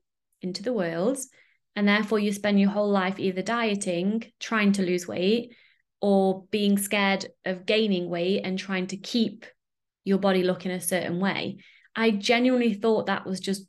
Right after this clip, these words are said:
the meaning of life, that that was my purpose, to be as slim as and, and as attractive as possible. But that's not true. And so I just want to validate how you might potentially be feeling at this moment, Mitch, that,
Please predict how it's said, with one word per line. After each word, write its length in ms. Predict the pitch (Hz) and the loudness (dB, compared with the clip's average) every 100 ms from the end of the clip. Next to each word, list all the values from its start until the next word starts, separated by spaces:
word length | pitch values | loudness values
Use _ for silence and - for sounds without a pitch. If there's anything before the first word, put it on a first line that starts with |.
| _ _ _ | _ _ _
the 60 | 220 | 2
meaning 500 | 220 254 294 277 269 | 6 8 8 8 6
of 140 | 220 | 2
life, 380 | 214 277 254 208 | 2 2 2 0
that 140 | 208 | 0
that 140 | 233 240 | 2 0
was 140 | 262 | 0
my 140 | 240 | 0
purpose, 600 | 226 - 262 285 220 190 | -2 0 0 0 -2 -2
to 100 | - | -4
be 260 | 202 220 226 | -4 0 0
as 140 | 208 202 - - | -2 -8 -18 -10
slim 360 | - 339 294 | 0 2 4
as 160 | 233 202 | 4 2
and, 160 | 214 - | -2 -2
and 100 | 214 | -2
as 100 | 208 | 0
attractive 580 | 202 202 262 262 - 233 | 0 -2 -4 -6 -2 -2
as 120 | 214 | -2
possible. 720 | - 233 - 196 - - 190 - _ _ - _ _ _ _ _ | -4 -6 -6 -6 -2 -2 -2 -8 _ _ -20 _ _ _ _ _
But 140 | - - | -2 2
that's 280 | 294 - | 0 4
not 220 | 277 226 - | 2 2 -2
true. 520 | - 320 320 180 170 | 0 4 6 6 6
And 160 | 208 | 2
so 100 | 202 | 2
I 60 | 220 | 2
just 200 | 262 262 | 2 2
want 160 | 269 269 | 0 2
to 420 | 262 240 220 208 - _ _ | 4 4 2 0 -12 _ _
validate 720 | 196 226 262 277 220 190 180 175 | -4 0 2 2 2 2 0 -2
how 260 | - 208 | -6 -4
you 440 | 196 196 196 196 190 | -2 2 2 0 -4
might 280 | 202 202 - | -2 -2 -4
potentially 420 | - 226 - 208 | -8 -6 -4 -2
be 140 | 202 202 | 2 0
feeling 680 | 208 247 247 196 190 185 _ | 2 2 4 4 2 -4 _
at 140 | 190 175 | -6 -2
this 180 | 196 | -2
moment, 360 | 196 185 180 175 | 0 0 0 -2
Mitch, 380 | 175 170 170 - | -2 -2 -4 -4
that, 320 | 190 180 - | -2 -2 -4